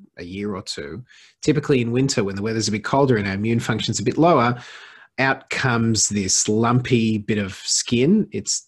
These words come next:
we mostly see it on the plantar surface of the foot, so that's the sole.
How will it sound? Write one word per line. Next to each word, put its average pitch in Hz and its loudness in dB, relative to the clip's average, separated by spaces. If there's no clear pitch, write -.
we 110 -2
mostly 147 4
see 113 0
it 104 -4
on 92 -8
the 85 -10
plantar 113 -4
surface - -4
of 92 -8
the 87 -10
foot, 196 -2
so - -6
that's 80 -6
the 78 -12
sole. 113 -2